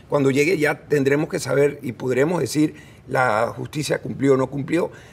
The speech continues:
Tardía, justicia tardía nunca es buena justicia. Vamos a empezar por ahí. Yo creo que, eh, si tú lees lo que salió en los medios, eh, creo que salió un comunicado del, del sistema judicial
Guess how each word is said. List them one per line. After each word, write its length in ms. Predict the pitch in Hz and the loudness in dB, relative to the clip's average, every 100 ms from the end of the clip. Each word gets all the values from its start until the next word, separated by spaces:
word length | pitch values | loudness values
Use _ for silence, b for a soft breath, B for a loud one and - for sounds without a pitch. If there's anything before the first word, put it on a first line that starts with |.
| B - | B -8
Tardía, 680 | - 151 151 202 196 190 - - - | -2 0 0 0 0 -2 -8 -18 -20
justicia 500 | - 135 190 190 - | -16 -12 -10 -8 -6
tardía 320 | 139 135 151 143 | -4 -4 -4 -4
nunca 280 | 143 143 | -6 -8
es 60 | 120 | -8
buena 220 | 120 123 | -8 -8
justicia. 480 | 104 - - - - B B B B B - | -10 -16 -18 -20 -20 B B B B B -6
Vamos 220 | 143 143 | 0 0
a 20 | |
empezar 280 | 156 123 107 | 0 -4 -6
por 160 | 104 - | -8 -14
ahí. 80 | - B B B B - | -16 B B B B -8
Yo 160 | 143 | -4
creo 320 | 143 170 180 | 0 2 2
que, 340 | 180 143 127 - | 0 -2 -4 -6
eh, 300 | - 127 120 117 | -6 -4 -4 -6
si 160 | 131 | -10
tú 200 | 123 139 | -8 -4
lees 380 | 156 175 175 - | -2 -2 -4 -8
lo 100 | 139 | -10
que 60 | - | -10
salió 280 | - 123 | -12 -6
en 60 | 160 | -2
los 120 | 160 | 0
medios, 420 | 147 160 160 190 B B B B B - | 0 2 2 0 B B B B B -10
eh, 240 | 156 143 127 | -6 -6 -6
creo 180 | 156 156 | -4 -4
que 100 | 160 | -4
salió 200 | 139 147 | -6 -6
un 80 | |
comunicado 560 | 160 165 147 - 151 - | -6 -6 -6 -2 0 2
del, 420 | - - - - | 0 -2 -6 -6
del 420 | - 87 60 - | -4 -4 -6 -12
sistema 540 | - - 120 151 143 160 | -14 -16 -6 -4 2 2
judicial 640 | 147 123 - 170 180 196 | 4 2 4 4 4 0